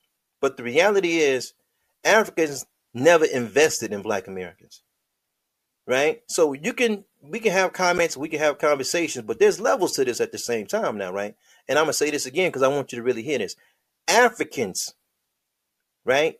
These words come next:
They never invested into Black Americans. So whatever you know about Africa,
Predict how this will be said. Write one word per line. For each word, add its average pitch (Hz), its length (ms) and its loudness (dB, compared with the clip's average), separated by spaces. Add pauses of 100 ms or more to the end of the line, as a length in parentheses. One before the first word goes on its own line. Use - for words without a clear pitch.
They 156 240 4
never 175 360 4
invested 147 880 2 (680)
into 135 320 -2
Black 127 300 2
Americans. 113 640 -4 (440)
So 190 160 6
whatever 226 540 4
you 208 340 -2
know 175 300 6
about 131 260 2
Africa, 127 560 -6